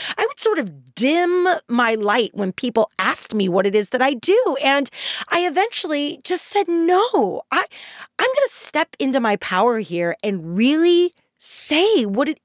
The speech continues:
is that I believe about myself to be true." So now when someone asks me, "So what do you do?" I say,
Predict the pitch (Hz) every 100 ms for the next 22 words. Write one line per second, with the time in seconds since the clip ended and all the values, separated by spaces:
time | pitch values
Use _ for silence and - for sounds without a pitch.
0 | - 262 294 - 285 - 254 233 269 240
1 | 220 311 294 190 - 214 208 - 202 185
2 | - 175 180 185 175 - - 190 - -
3 | 233 214 226 269 370 220 - - - -
4 | 233 247 - 262 294 - 185 175 - 233
5 | 277 - 196 180 175 190 320 220 180 -
6 | 208 285 - 202 127 95 -